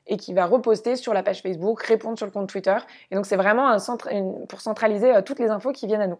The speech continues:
Et donc, grâce à Zendesk, on, on va aussi pouvoir classer toutes ces interactions. Au début, nous, on était beaucoup focalisés sur les coffee shops.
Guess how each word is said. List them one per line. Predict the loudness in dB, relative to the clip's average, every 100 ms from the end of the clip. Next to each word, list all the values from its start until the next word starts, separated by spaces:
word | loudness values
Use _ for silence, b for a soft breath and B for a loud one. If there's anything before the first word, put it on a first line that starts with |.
| -4
Et | -2
donc, | 2 2 2 -4
grâce | -6 -4 0 0
à | 0
Zendesk, | -2 0 0 0 -6
on, | -10 -8
on | -6
va | -2 0
aussi | -2 -6
pouvoir | -4 0 0 0 -4
classer | 0 0 0 -2 -4
toutes | -6 -6
ces | -4
interactions. | -2 -2 -6 -8 -16 _ -6
Au |
début, | -2 0 2 2
nous, | 2 0
on |
était | -2 -4
beaucoup | -4 -4 -4
focalisés | -4 -4 -2 -4 0 2 2
sur | 0 -4 -2 -2
les | -4
coffee | -6 -8 -8
shops. | -2 0 2 2 -2